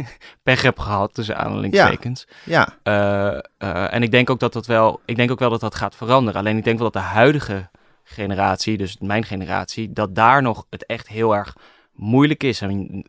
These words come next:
Speaker 1: er niemand echt van bewust is dat dit, dat dit gaande is en dat dat moeilijk kan zijn voor iemand. Ehm, en ik heb wel het idee dat die, dat, dat in de topsport, een topsportleven is echt een leven waar, dat is gewoon een leven vol excessen.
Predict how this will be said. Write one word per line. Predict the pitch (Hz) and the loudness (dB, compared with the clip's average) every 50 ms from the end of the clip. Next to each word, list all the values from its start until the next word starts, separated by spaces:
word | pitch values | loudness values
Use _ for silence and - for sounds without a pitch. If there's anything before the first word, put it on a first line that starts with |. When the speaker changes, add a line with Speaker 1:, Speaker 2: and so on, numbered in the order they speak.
| - | -6
Speaker 1:
er | 113 107 107 | -4 -2 -2
niemand | 101 104 107 107 107 101 | 0 0 0 0 0 -2
echt | - 104 - - | -4 -6 -8 -6
van | - 107 104 104 95 | -4 -4 -4 -4 -4
bewust | - 107 104 98 117 143 156 - - | -2 -2 2 4 4 4 4 2 -2
is | 110 95 - | -4 -2 -2
dat | - 95 - | -4 -4 -2
dit, | 101 95 92 - - - | -2 -4 -6 -6 -10 -10
dat | - 104 98 | -8 -8 -6
dit | - 95 - - | -6 -8 -8 -6
gaande | - 101 95 95 95 92 | -4 -4 -4 -4 -4 -4
is | - 92 90 - | -6 -6 -8 -8
en | - - | -6 -6
dat | 107 104 | -4 -4
dat | 107 101 | -2 -2
moeilijk | 101 110 117 135 151 156 151 - | 2 4 6 6 6 4 2 -2
kan | - 117 101 | -2 -2 -2
zijn | 101 98 98 95 87 | -2 -2 -4 -4 -8
voor | - - | -12 -12
iemand. | - 92 92 80 - 98 98 - - _ _ _ _ _ _ _ _ _ _ _ _ _ | -10 -8 -8 -6 -6 -8 -10 -12 -18 _ _ _ _ _ _ _ _ _ _ _ _ _
Ehm, | - 104 101 95 95 98 95 95 98 92 | -2 0 2 2 2 2 0 0 -2 -4
en | - - - 107 104 104 104 101 - _ _ - - _ _ | -6 -6 -4 -4 -2 -2 -2 -4 -6 _ _ -20 -20 _ _
ik | - | -8
heb | - 110 | -6 -2
wel | 92 113 110 | 2 2 2
het | 110 - | 2 0
idee | 107 107 117 113 117 117 117 110 - | 0 2 4 6 6 6 6 4 2
dat | 95 113 113 | -2 -4 -4
die, | - 110 - _ _ _ | -4 -6 -8 _ _ _
dat, | - - 104 - _ | -8 -8 -8 -8 _
dat | - - 107 104 - - - - - | -8 -2 -2 -2 -2 -4 -10 -10 -6
in | - 107 104 | -2 -2 0
de | 107 - | 0 2
topsport, | - 131 135 - - - 104 98 101 _ - - _ - | 4 2 2 2 -2 -4 -4 -4 -4 _ -14 -20 _ -12
een | - 113 | -8 -4
topsportleven | - 139 147 - - 151 143 - - - - - 110 117 117 120 123 - 135 - | -2 -2 -2 0 0 -2 -2 -2 -4 -18 -10 -4 0 2 4 2 2 0 -4 -6
is | - - 110 107 | -6 -6 -8 -6
echt | - 113 113 - | -6 -8 -6 -4
een | 120 | -2
leven | 110 113 113 120 120 127 120 110 95 | 0 2 2 2 2 0 -2 -2 0
waar, | 110 107 104 101 - - _ _ _ _ - 107 101 | 2 2 2 0 -2 -4 _ _ _ _ -12 -10 -10
dat | - 104 104 107 | -10 -8 -8 -6
is | - | -4
gewoon | - 120 113 | -2 0 2
een | 110 110 | 2 2
leven | 110 117 - 120 _ | 2 0 -2 -6 _
vol | _ - 120 - | _ -6 -4 -4
excessen. | - - - - 131 123 127 - - 120 92 | -4 -6 -4 0 2 2 0 0 -4 -10 -14